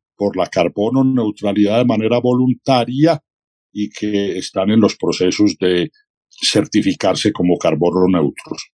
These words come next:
en Colombia. En el mundo, pues también son compradores que están optando por la carbono neutralidad y que buscan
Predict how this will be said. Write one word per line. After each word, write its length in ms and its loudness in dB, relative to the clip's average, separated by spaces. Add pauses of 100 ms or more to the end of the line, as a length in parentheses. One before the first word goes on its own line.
(380)
en 200 2
Colombia. 500 -2 (360)
En 180 0
el 160 0
mundo, 480 0 (320)
pues 400 -2
también 800 0
son 340 0
compradores 800 -2
que 160 -6
están 320 -2
optando 480 0
por 180 -2
la 60 0
carbono 480 -2
neutralidad 840 0 (540)
y 220 0
que 420 0 (400)
buscan 560 -2